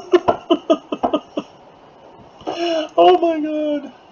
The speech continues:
hilarious. And so here, yeah, I use that same porn pic that YouTube had previously tried to ban. They were just on a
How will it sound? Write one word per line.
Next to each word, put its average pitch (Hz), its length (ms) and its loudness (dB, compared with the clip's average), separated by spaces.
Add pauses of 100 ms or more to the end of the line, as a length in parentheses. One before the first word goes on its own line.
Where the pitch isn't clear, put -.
(120)
hilarious. 302 880 -2 (880)
And 139 100 -6
so 151 160 6
here, 156 460 0
yeah, 127 180 0
I 135 160 2
use 127 460 -8
that 127 240 -2
same 139 380 -8 (160)
porn 156 440 0
pic - 320 -6 (2750)
that 214 180 -8 (920)
YouTube 117 800 -10
had 110 280 -6
previously 120 580 -8
tried 117 360 -2
to 110 60 -8
ban. 110 580 -2 (1400)
They 117 100 -8
were 131 120 -8
just 117 200 -6
on 110 120 2
a 107 120 0